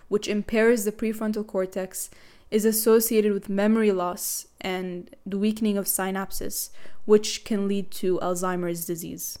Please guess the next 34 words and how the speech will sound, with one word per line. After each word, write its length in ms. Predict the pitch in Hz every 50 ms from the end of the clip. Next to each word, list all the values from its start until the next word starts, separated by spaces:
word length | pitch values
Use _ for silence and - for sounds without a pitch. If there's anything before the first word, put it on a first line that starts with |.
| -
So 200 | - - - 226
we 80 | 233 226
talked 260 | 226 277 269 269 -
about 340 | 311 269 254 247 240 - -
long-term 380 | - 202 208 226 233 - 269 269
potentiation, 800 | 302 294 254 247 - - 226 214 214 - 220 208 208 214 214 - - - - - - - - - - - - - - - -
long-term 500 | 214 202 214 214 220 220 220 - 220 214
depression, 720 | 208 214 214 - 196 190 - - - 185 185 190 - - - -
and 160 | - 202 208
there's 160 | 208 214 214 226
also 200 | 233 240 240 240
some, 440 | - - 220 220 214 214 208 - -
still 340 | - - - 247 240 233 226
a, 180 | 208 214 220 220 - - -
a 60 | 226
couple 260 | - 240 226 - 226
things 300 | 220 - 240 233 233 214
I 60 | 214
wanna 180 | 208 208 208 208
touch 240 | 208 220 208 - -
on 180 | 208 196 196
about 240 | 190 190 185 185 -
long-term 480 | 190 202 208 208 220 214 - 214 202 202
potentiation 840 | 202 220 - 208 190 196 - - 190 190 196 - - 190 180 180 175
and 240 | - 185 185 185 190
long-term 400 | 196 196 202 208 - 214 185 185
depression 520 | 175 185 - - 185 196 - - 175 175
that 120 | 180 175 185
I'm 60 | 196
gonna 120 | 202 208
come 220 | 214 - 233 214 202
back 180 | 196 202 202
later 300 | - 190 185 180 185 180
on, 320 | 185 190 202 226 269 302